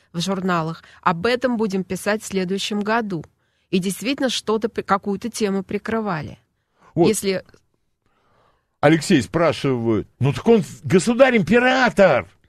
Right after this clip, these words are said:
Speaker 1: Помазанник он
Speaker 2: Э,
Speaker 1: Божий.
Speaker 2: помазанник
Speaker 1: И
Speaker 2: Божий,
Speaker 1: мнил он
Speaker 2: тем
Speaker 1: себя
Speaker 2: более.
Speaker 1: так.
Speaker 2: Да.
Speaker 1: Поймите вы это.
Speaker 2: Алексей, э, заговор, роль англичан в следующие выходные, Алексей.
Speaker 1: Сразу скажу, англичане пятьдесят процентов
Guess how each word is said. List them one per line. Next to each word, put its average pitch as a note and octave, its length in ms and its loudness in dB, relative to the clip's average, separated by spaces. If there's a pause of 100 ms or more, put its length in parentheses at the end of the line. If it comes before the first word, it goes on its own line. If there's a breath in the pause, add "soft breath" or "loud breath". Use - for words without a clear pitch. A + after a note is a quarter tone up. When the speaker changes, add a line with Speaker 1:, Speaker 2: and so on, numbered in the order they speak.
(320)
Speaker 1:
Помазанник F#3 640 -4
он E3+ 100 -8
Speaker 2:
Э, E3 140 0
Speaker 1:
Божий. E3 80 -2
Speaker 2:
помазанник A#3+ 720 2
Speaker 1:
И G#3 40 2
Speaker 2:
Божий, A3 180 4
Speaker 1:
мнил C#4 200 2
он G3+ 120 0
Speaker 2:
тем C3 120 -2
Speaker 1:
себя C#3 160 -2
Speaker 2:
более. F3+ 240 0
Speaker 1:
так. D#3+ 80 -8
Speaker 2:
Да. - 80 -20
Speaker 1:
Поймите G#3+ 560 0
вы F3+ 80 -6
это. E3 300 -8
Speaker 2:
Алексей, E3+ 680 0
э, D3 460 -2
заговор, D#3 580 2
роль C#3+ 220 0
англичан C#3+ 500 0 (460)
в - 80 -10
следующие C3 500 2
выходные, G2+ 400 0
Алексей. D#2+ 380 -10 (320)
Speaker 1:
Сразу B3+ 400 0
скажу, G#3+ 640 -2 (220 loud breath)
англичане C4+ 880 0 (220 loud breath)
пятьдесят G#3 440 -4
процентов F#3 800 -6